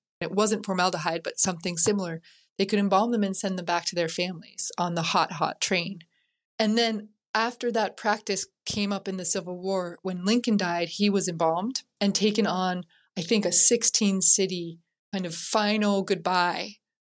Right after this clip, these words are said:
by train. So all of these people saw this preserved presidential corpse. And it, it's often talked about, like, as a really good marketing,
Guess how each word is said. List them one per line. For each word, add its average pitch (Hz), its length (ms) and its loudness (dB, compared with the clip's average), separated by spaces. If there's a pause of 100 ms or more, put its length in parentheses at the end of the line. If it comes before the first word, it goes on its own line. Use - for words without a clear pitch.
by 185 140 2
train. 180 540 0 (380)
So - 160 4
all 226 300 2
of 214 100 -4
these 208 160 -6
people 220 320 -6
saw 185 220 -4
this 175 200 -2
preserved 185 800 -4 (300)
presidential 175 580 -2
corpse. - 540 -4 (600)
And 202 100 2
it, 180 220 -6 (100)
it's 196 180 0
often 196 300 0
talked 185 260 -2
about, 185 220 -2
like, 185 160 -4
as 180 140 -2
a 175 100 -2
really 185 320 -2
good 180 220 -6
marketing, 175 560 -6